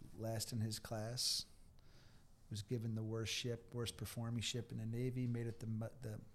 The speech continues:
whatever the parameters are, the metrics for rating ships' successfulness, made it the most successful ship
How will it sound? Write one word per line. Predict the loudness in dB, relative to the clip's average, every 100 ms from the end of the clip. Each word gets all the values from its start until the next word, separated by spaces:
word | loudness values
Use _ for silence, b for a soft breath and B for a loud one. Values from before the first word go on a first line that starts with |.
| -6
whatever | -2 0 2
the | 0 -2 -6 -18 -18 -18 -18 -18 -12
parameters | -4 0 2 2 2 2
are, | 2 2
the | 2
metrics | 2 0 -2 -6
for | -4 -2 0
rating | 2 2
ships' | 2 0 0 0
successfulness, | 0 0 -2 0 -2 0 0 2 2 0 B B B B
made | -2 0
it | 0
the |
most | 0 0 0
successful | 0 -2 -2 -4 -4
ship | -2 -2 -6